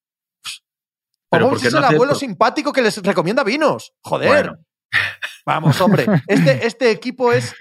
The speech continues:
Speaker 2: la nada competitiva.
Speaker 1: Sí.
Speaker 2: Ya está. Y lleva suficiente tiempo drafteando jugadores en lotería y tal, como para esperar algo más de él, y que no puede ser Popovich, aunque sea el mejor entrenador de la historia,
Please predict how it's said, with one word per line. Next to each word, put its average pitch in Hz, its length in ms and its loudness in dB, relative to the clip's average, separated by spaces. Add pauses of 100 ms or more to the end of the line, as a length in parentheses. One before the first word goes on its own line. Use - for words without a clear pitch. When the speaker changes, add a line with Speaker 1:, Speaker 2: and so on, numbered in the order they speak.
Speaker 2:
la 165 260 0
nada 190 340 0
competitiva. 131 720 -4 (100)
Speaker 1:
Sí. 98 600 -4 (100)
Speaker 2:
Ya 175 120 0
está. 240 480 -2
Y 170 120 -6
lleva 247 220 2
suficiente 185 560 -2
tiempo 254 480 -2 (580)
drafteando 165 720 -4
jugadores 226 440 -2
en 123 100 -8
lotería 123 400 -2
y 226 40 -4
tal, 247 260 -4 (180)
como 131 180 -2
para 127 100 0
esperar 139 320 -4
algo 233 180 -2
más 190 160 -2
de 214 80 0
él, 247 140 -4
y 156 80 -10
que 131 160 -2
no 180 220 0
puede 240 300 0
ser 226 340 0
Popovich, 214 400 -2
aunque 135 180 -4
sea 185 120 -2
el 220 40 -4
mejor 233 180 -2
entrenador 196 280 -2
de 220 60 -4
la 220 60 -2
historia, 208 520 0